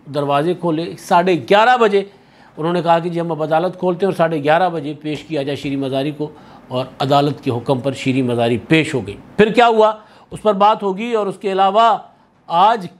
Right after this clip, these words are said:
क्या हो रहा है, इमरान खान लॉन्ग मार्च का ऐलान करेंगे या नहीं करेंगे, या अभी मामला आगे पर टाल देंगे, और उसके अलावा पंजाब असेंबली, पंजाब में क्या होगा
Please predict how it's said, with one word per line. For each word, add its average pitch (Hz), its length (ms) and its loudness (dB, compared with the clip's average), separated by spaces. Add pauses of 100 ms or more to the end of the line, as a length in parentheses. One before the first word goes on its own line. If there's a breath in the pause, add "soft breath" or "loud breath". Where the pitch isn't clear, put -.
क्या 196 180 2
हो 165 280 0
रहा 170 320 0
है, 151 520 -2 (460)
इमरान 151 320 -4
खान 175 280 -4
लॉन्ग 160 340 -2
मार्च 165 240 2
का 170 160 0
ऐलान 170 280 -2
करेंगे 202 920 2
या 170 160 0
नहीं 165 340 0
करेंगे, 208 600 2 (340 loud breath)
या 202 120 4
अभी 240 540 0 (220)
मामला 196 540 0 (400)
आगे 185 220 2
पर 202 140 -2
टाल 185 260 0
देंगे, 196 360 -4 (520)
और 175 400 0 (120)
उसके 214 300 -2
अलावा 165 420 2 (340 soft breath)
पंजाब 170 380 2
असेंबली, 135 400 -8
पंजाब 220 420 2
में 240 160 -4
क्या 208 140 2
होगा 160 380 -2